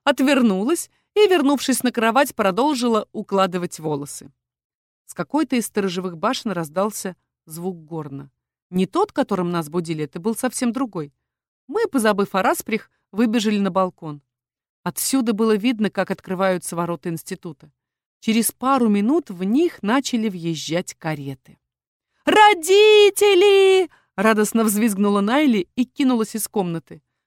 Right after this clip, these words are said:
Но едва выскочила за дверь, как послышался строгий голос распорядительницы.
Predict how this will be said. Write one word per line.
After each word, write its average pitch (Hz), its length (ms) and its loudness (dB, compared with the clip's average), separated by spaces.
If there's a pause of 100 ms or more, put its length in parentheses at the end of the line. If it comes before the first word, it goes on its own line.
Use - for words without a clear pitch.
(200)
Но 185 80 -10
едва 208 300 -2
выскочила 226 480 -2
за 214 140 -2
дверь, 277 220 -2
как - 160 -8
послышался 208 560 -6
строгий 226 380 -4
голос 220 320 -6
распорядительницы. 196 960 -6